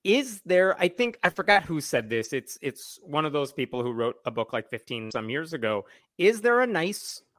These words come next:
way to encourage people to admit the truth? You said, uh, it was hard for you to come to terms with your own atheism. It,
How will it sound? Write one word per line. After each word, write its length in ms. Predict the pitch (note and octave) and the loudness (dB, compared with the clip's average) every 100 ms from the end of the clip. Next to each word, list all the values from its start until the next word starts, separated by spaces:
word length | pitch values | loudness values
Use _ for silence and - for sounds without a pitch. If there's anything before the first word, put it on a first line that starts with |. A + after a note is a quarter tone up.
| - | -4
way 460 | C3+ G3 D3+ A#2 | 2 4 4 0
to 260 | C3+ - C#3+ | -8 -4 -2
encourage 580 | C3+ C3+ C#3+ D#3 D3+ - | -2 0 2 2 0 -6
people 500 | C#3 A#2+ B2+ A#2+ A#2+ - | -4 -4 0 0 0 -6
to 260 | A#2+ A#2 A#2+ _ - | -12 -10 -12 _ -6
admit 360 | A2 A#2 A2+ | -4 -6 -6
the 80 | A#2 | -8
truth? 420 | - A#2 G#2+ C3+ | -6 -4 -4 -4
You 200 | A#2+ D#3 | -6 -8
said, 460 | - E3+ D3 C3+ D#3 _ _ C#3 | 0 6 6 6 -2 _ _ 4
uh, 240 | B2 A#2+ - | 6 4 2
it 80 | B2+ | -4
was 160 | A#2 | -2
hard 260 | B2 C#3 - | 0 0 0
for 80 | C3 | -4
you 280 | B2 G#3+ | -2 -4
to 160 | G#3 D3 | -4 -8
come 380 | - B2 A2+ A2+ - | -2 -4 -4 -10 -12
to 80 | A#2+ | -8
terms 380 | - A2+ G#2+ | -4 -4 -4
with 160 | B2 A2 | -8 -6
your 160 | A2+ C#3 | -2 0
own 140 | G3+ | 0
atheism. 760 | B2 A2 A2 G#2 G#2 A#2 A2+ C3 _ _ _ _ - | -2 -2 -6 -6 -6 -6 -6 -10 _ _ _ _ 0
It, 180 | G3 | 0